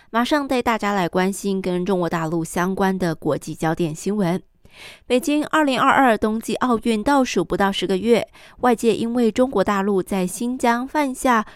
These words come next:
种族灭绝来纷纷发起了抵制。而在美国方面，多位的国会议员近期也大声的疾呼要改让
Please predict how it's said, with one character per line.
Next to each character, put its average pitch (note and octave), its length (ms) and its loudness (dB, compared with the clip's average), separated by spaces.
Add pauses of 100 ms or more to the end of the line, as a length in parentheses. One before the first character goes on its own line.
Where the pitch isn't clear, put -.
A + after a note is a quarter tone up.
种 G3+ 180 2
族 G3+ 140 -2
灭 C4+ 240 0
绝 G3 480 2
来 F3 180 -4
纷 G3+ 260 -4
纷 G#3 240 -2
发 G3 240 2
起 - 200 -4
了 F3 120 0
抵 D#3+ 240 -6
制。 - 280 0 (500)
而 C4 100 -2
在 D#4 140 4
美 A#3+ 160 -4
国 G#3 140 2
方 C4+ 200 -2
面， C#4 280 -2
多 A3 240 0
位 A3+ 180 4
的 F3+ 240 2
国 G3 180 0
会 A#3+ 160 4
议 A#3 160 0
员 F3+ 400 2
近 G#3 220 -4
期 F3 240 -6
也 E3 140 0
大 F#3 200 -2
声 F#3+ 240 -6
的 F3+ 120 -2
疾 E3 180 -2
呼 G#3 340 4 (280)
要 G3+ 240 2
改 E3 360 -4
让 G#3 280 0